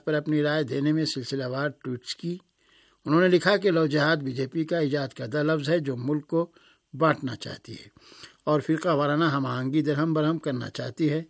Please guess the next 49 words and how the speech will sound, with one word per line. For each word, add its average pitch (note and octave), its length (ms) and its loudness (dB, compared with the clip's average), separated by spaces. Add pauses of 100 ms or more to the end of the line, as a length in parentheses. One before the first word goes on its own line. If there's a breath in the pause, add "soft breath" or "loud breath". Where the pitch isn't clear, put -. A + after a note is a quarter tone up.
(480 soft breath)
ایک D#3+ 180 2
اور F#3 180 8
ٹویٹ F#3 340 2
میں F#3 200 0 (160)
اشوک D3 340 0
گہلوت C#3+ 380 -2
نے F#3+ 120 -4
کہا F3 240 0
کہ E3+ 160 -4
بی B2+ 120 -4
جے C3 160 0
پی D3 180 -2
والے D#3 260 0
ایسا C3 280 -4
ماحول B2 300 -6
پیدا B2+ 320 -6
کر B2 180 -10
رہے C3 160 -4
ہیں E3+ 220 0 (500 loud breath)
جس D3+ 140 0
میں E3 80 4
بالغ E3 360 4
افراد F3+ 360 0
ریاست C#3+ 380 -4
کی - 100 -10
طاقت C#3 380 -6
کے E3 160 0
رحم B2+ 220 -4
و B2 40 -8
کرم D3 280 -4
پر D#3 160 -2
ہوں D#3 180 0
گے۔ F3+ 120 0 (960 soft breath)
اشوک F3 340 4
گہلوت F3 360 6
نے F3+ 100 2
کہا F3+ 200 4
کہ F3+ 120 0
ایسا D3 240 0
لگتا D3+ 380 0
ہے F3+ 80 4
کہ E3+ 120 -2
فرقہ D3 280 -2
وارانہ C#3 340 0
ہم C#3 200 -2
آہنگی C#3+ 320 -2
درہم C3+ 320 -4
برہم B2+ 240 -6
کرنے D3 320 0